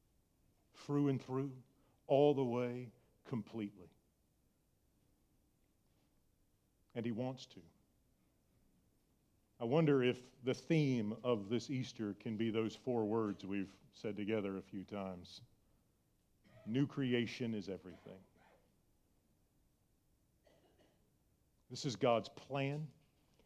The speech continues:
It's his purpose. And this day, Easter, is the day we celebrate the birth of the new world that God is making.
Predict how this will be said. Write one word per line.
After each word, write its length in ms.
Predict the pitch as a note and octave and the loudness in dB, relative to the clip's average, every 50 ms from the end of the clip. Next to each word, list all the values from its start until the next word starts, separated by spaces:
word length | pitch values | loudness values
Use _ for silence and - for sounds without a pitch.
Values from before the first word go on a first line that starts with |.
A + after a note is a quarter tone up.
| _ _ _ _ _ - | _ _ _ _ _ -10
It's 200 | B2+ - - - | -8 -8 -8 -8
his 220 | - B2+ B2 - | -8 -8 -8 -8
purpose. 760 | - - - D3 C#3+ C#3+ - F3 E3 D#3 - - - - - _ _ _ _ _ _ - | -10 -2 0 0 2 2 -2 -6 -8 -8 -8 -12 -14 -16 -18 _ _ _ _ _ _ -10
And 240 | G#2+ G2+ G2 F#2 G#2 | -8 -6 -6 0 2
this 260 | D3 F3+ - - - | 2 2 2 0 -4
day, 360 | - C3 A#2+ F#2+ D#2+ D2+ - - _ _ _ _ _ _ _ _ _ _ _ _ - | -6 -6 -6 -6 -6 -12 -16 -20 _ _ _ _ _ _ _ _ _ _ _ _ 0
Easter, 420 | D#3+ D3+ - - - - - E2+ E2+ E2+ A2+ B2 | 0 0 2 0 -4 -8 -10 -14 -16 -12 -10 -8
is 120 | A2+ G2+ | -6 -4
the 100 | A2+ B2 | -2 0
day 180 | A#2 B2+ B2+ A#2 | 2 4 4 4
we 160 | G#2+ A2 G#2+ | 2 0 -2
celebrate 680 | - - C3 B2+ B2 A#2 G#2 F#2+ G#2 G2 F#2+ F#2 F2+ - - _ _ _ _ _ _ _ _ _ _ - - | -2 -2 0 0 0 -2 -2 -4 -4 -4 -4 -6 -8 -10 -16 _ _ _ _ _ _ _ _ _ _ -10 -8
the 80 | A#2 A2 | -8 -8
birth 580 | F2+ F2+ - C3 B2+ G#2+ - - - - - - | -4 0 2 2 2 2 0 -4 -10 -20 -14 -10
of 160 | A#2+ G#2 F#2+ F2+ | -10 -8 -6 -6
the 80 | G#2 | -4
new 180 | G2+ G2 G2+ F#2+ | -4 -2 -2 -2
world 320 | G2 G2+ G2 F2+ E2+ E2 E2 | -2 -2 -4 -6 -8 -10 -12
that 120 | F#2 - | -14 -14
God 240 | - F#2 F2 E2+ E2 | -12 -12 -12 -12 -14
is 100 | E2+ - | -16 -20
making. 180 | F2 F#2+ F2+ | -20 -20 -20